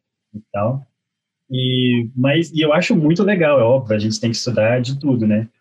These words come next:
Mas eu acho que a ufes deveria, sim, ter um, uma vertente mais forte de Espírito Santo, né? Pra,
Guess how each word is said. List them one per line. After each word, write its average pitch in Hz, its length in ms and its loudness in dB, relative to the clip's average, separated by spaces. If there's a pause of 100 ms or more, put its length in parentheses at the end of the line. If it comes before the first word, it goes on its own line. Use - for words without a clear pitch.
(140)
Mas 139 200 0
eu 156 80 2
acho 156 140 -2
que - 80 -2
a 151 60 2
ufes 147 300 -2
deveria, 151 440 0
sim, 139 300 0
ter 127 160 0
um, 131 140 2
uma 107 680 -2
vertente 113 600 -4
mais 120 240 0
forte 131 440 0
de 110 120 -8
Espírito 107 400 -4
Santo, 101 500 -4
né? 104 200 -8 (340)
Pra, 107 220 0